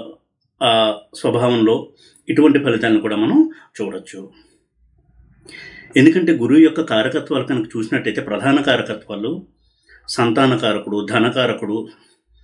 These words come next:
అదేవిధంగా విద్యాకారకుడు, ఈ విధంగా చాలా ముఖ్యమైనటువంటి పోర్ట్ఫోలియోస్‌కి కారకత్వం వహిస్తాడు గురువు. అందుకే ఎప్పుడైనా సరే జాతకాన్ని పరిశీలన చేసేటప్పుడు గురుబలం ఎంత ఉంది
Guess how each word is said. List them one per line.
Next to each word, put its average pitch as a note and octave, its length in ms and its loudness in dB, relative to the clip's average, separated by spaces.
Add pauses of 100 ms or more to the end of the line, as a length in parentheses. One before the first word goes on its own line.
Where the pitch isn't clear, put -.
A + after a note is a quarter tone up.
(440)
అదేవిధంగా B2 440 2
విద్యాకారకుడు, G#2+ 800 0 (1800)
ఈ C#3 80 4
విధంగా E3 280 6
చాలా D3 240 0
ముఖ్యమైనటువంటి C#3 840 2
పోర్ట్ఫోలియోస్‌కి A#2+ 760 -4 (140)
కారకత్వం A#2 540 -4
వహిస్తాడు A2+ 540 -2 (400)
గురువు. G2 320 -2 (1200)
అందుకే D#3 340 4 (360)
ఎప్పుడైనా C#3+ 380 4
సరే D3 240 -2
జాతకాన్ని B2 480 0
పరిశీలన C3+ 400 -2
చేసేటప్పుడు A2 560 -4
గురుబలం D3 460 2
ఎంత A#2+ 260 -4
ఉంది G#2+ 220 2